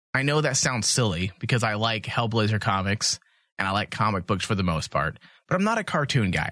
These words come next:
I never have been. When I was a kid, yes. Uh, and I like anime, the more, the nineties titles,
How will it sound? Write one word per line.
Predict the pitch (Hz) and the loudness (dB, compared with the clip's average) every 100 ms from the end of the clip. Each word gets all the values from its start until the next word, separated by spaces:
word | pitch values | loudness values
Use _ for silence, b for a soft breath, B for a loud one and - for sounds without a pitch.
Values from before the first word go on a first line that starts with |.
| - | -2
I | 123 | 0
never | 135 151 143 | 2 2 0
have | 110 110 101 101 | 0 -2 -4 -6
been. | 101 - - b b _ _ _ _ 127 - 165 214 | -8 -8 -12 b b _ _ _ _ _ -20 -8 0
When | 196 | 0
I | 165 | 2
was | 131 | 0
a | |
kid, | 120 - 185 95 | 0 0 0 2
yes. | 101 82 - - - _ _ | 0 0 0 -2 -4 _ _
Uh, | 123 123 120 | 0 0 2
and | 139 | 0
I | 139 | 0
like | 131 135 - - | -2 -2 -6 -2
anime, | 123 117 113 98 117 - - _ _ _ - | 0 2 2 2 0 -4 -18 _ _ _ 0
the | |
more, | 117 117 110 110 | 4 4 4 4
the | 113 131 | 2 2
nineties | 127 113 107 101 92 | 2 2 0 -2 -2
titles, | - 90 92 95 - | -2 -2 -2 -4 -6